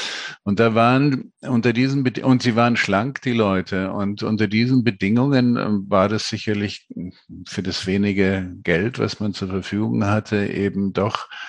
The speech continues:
ähm, eine ganz sinnvolle Empfehlung, dass man eben von den billigsten Kalorienträgern, die es gibt, nämlich Getreide und Kartoffeln, dass man da eben einen Großteil davon verzehrt.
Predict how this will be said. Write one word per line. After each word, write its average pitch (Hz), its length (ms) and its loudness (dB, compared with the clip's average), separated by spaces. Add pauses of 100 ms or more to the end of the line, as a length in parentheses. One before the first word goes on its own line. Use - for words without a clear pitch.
(160)
ähm, 92 420 -2
eine 98 280 -2
ganz 92 320 -2
sinnvolle 104 480 2
Empfehlung, 95 640 0
dass 101 220 -6
man 98 160 -2
eben 90 320 -4
von 95 160 -4
den 92 180 -2
billigsten 98 640 -4
Kalorienträgern, 101 1000 0
die 95 120 -4
es - 180 -8
gibt, - 320 -6
nämlich 95 280 -2
Getreide 104 640 0
und 95 140 -4
Kartoffeln, 104 640 -2 (460)
dass - 200 -12
man 95 180 0
da 92 220 2
eben 95 240 0
einen 92 140 0
Großteil 87 720 -2
davon 87 400 -6
verzehrt. 85 580 0